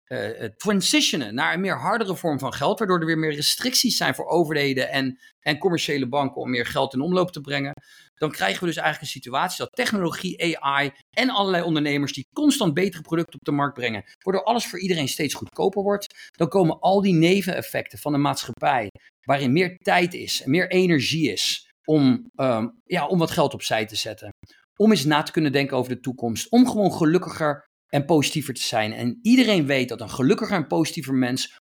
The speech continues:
ook productiever is. Dus dat gelul dat op het moment dat geld meer waard wordt, dat we dan allemaal, allemaal alleen maar gaan sparen en nooit meer wat gaan uitgeven, is natuurlijk ook een beetje geleuter, hè? Want je moet nog steeds eten. Je hebt nog steeds hobby's. Je wil nog steeds een leuk leven creëren.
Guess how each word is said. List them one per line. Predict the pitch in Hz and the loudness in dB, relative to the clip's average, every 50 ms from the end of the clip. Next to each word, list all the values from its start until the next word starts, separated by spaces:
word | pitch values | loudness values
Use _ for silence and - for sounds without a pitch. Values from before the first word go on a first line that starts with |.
| _ _ | _ _
ook | 165 170 170 | 2 2 2
productiever | 175 - 151 139 127 - - - 139 110 101 104 98 87 | 2 0 0 0 0 -2 -2 -4 -4 -4 -4 -6 -8 -8
is. | - - - - - _ _ - _ _ _ | -10 -12 -12 -12 -16 _ _ -20 _ _ _
Dus | _ 139 147 | _ -2 0
dat | 143 190 180 - | 2 0 0 2
gelul | - 151 127 123 160 233 262 247 196 | 2 4 4 6 6 6 6 4 4
dat | 160 143 - | 2 -2 -2
op | 143 | -4
het | 139 147 | 0 0
moment | 135 131 139 147 143 | 2 2 2 0 0
dat | 131 131 - | -2 -4 -6
geld | - - 180 156 123 113 | -4 -2 -2 -2 0 -2
meer | 120 143 165 143 120 | -2 0 0 0 0
waard | 123 139 160 175 | 0 0 0 0
wordt, | - 143 123 | -2 -4 -6
dat | 135 127 | -6 -6
we | 156 160 151 | -6 -6 -4
dan | 165 165 | -6 -6
allemaal, | 156 165 180 180 185 175 175 175 | -4 -4 -4 -2 -2 -4 -4 -4
allemaal | 175 196 226 262 269 233 208 190 | -2 -2 0 0 0 0 0 -2
alleen | 180 196 220 | -2 -2 -2
maar | 208 180 | -4 -4
gaan | - 165 147 | -4 -6 -6
sparen | - - - 185 185 180 160 151 | -6 -6 -4 -4 -2 0 0 0
en | 143 135 | 0 0
nooit | 156 208 220 190 | 2 2 2 2
meer | 208 | 0
wat | 190 175 - | -2 -4 -4
gaan | - 165 | -6 -4
uitgeven, | 165 165 170 147 - 165 147 139 139 - - - - - _ | -2 -2 -2 -2 -2 -2 -2 -2 -4 -8 -12 -18 -20 -20 _
is | _ - 190 170 | _ -2 0 0
natuurlijk | 175 147 - 165 135 120 - | 0 0 0 0 -2 -2 -2
ook | - 147 143 131 | 0 0 0 2
een | - 131 | 2 2
beetje | 127 123 120 113 - - | 2 4 2 2 0 -2
geleuter, | - 123 117 117 113 110 - 113 110 110 | -2 0 0 0 0 -2 -4 -6 -8 -8
hè? | 123 127 - _ - - - - | -8 -10 -12 _ -20 -20 -20 -20
Want | _ - 139 151 139 - | _ -2 0 0 0 0
je | 151 147 | 0 2
moet | 175 180 175 | 2 2 2
nog | 160 - | 2 0
steeds | - - 180 180 175 | -2 -2 -2 -2 -2
eten. | - - 147 156 151 147 - - _ _ _ _ | -2 -2 -2 -2 -4 -6 -12 -18 _ _ _ _
Je | _ _ _ _ 135 | _ _ _ _ 0
hebt | 165 165 | 0 2
nog | 175 - | 2 0
steeds | - - 208 208 - | 2 2 0 0 0
hobby's. | 147 165 170 143 147 110 - - - - - _ _ | 2 2 2 2 0 -2 -4 -4 -6 -8 -12 _ _
Je | _ 151 160 | _ 2 4
wil | 208 233 | 4 4
nog | 220 208 | 4 2
steeds | - - 240 233 240 - | 0 0 0 0 0 0
een | 233 208 | 2 2
leuk | 196 180 151 | 2 2 2
leven | 175 175 170 160 139 | 2 2 2 0 0
creëren. | - - 147 156 131 113 104 92 90 - | -4 -4 -2 -2 -2 -2 -4 -8 -12 -18